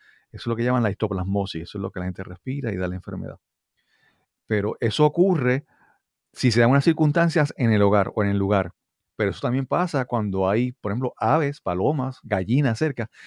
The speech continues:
Y si hay excremento y las condiciones son, eh, adecuadas, se va a desarrollar ese hongo. Entonces, ahí te lo digo porque parte es que el, el murciélago que está ahí, pero también hay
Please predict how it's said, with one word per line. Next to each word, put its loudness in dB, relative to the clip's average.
Y -4
si 2
hay 8
excremento 4
y 0
las 2
condiciones 0
son, -2
eh, -6
adecuadas, 2
se -10
va -2
a 0
desarrollar 0
ese -4
hongo. -4
Entonces, 0
ahí 4
te 0
lo 8
digo 10
porque 4
parte 6
es 2
que 0
el, 4
el 2
murciélago 4
que 2
está 0
ahí, 2
pero 4
también 2
hay 2